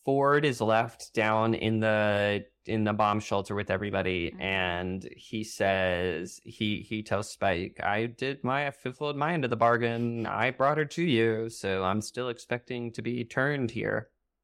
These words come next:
Speaker 2: Yeah. And like you said, to his credit, Spike, Spike admits it. He's like, "Yeah, you're, you're right. You, you did, you did hold up your end of the bargain."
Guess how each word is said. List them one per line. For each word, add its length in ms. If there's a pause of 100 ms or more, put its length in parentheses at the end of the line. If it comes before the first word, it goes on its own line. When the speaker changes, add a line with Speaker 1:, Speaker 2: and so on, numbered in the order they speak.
(120)
Speaker 2:
Yeah. 300 (240)
And 280
like 220
you 60
said, 280
to 180
his 180
credit, 460 (440)
Spike, 460 (180)
Spike 400
admits 300
it. 80
He's 180
like, 220
"Yeah, 240 (160)
you're, 320 (160)
you're 180
right. 300 (260)
You, 240 (140)
you 60
did, 260 (160)
you 80
did 160
hold 180
up 160
your 100
end 120
of 80
the 80
bargain." 420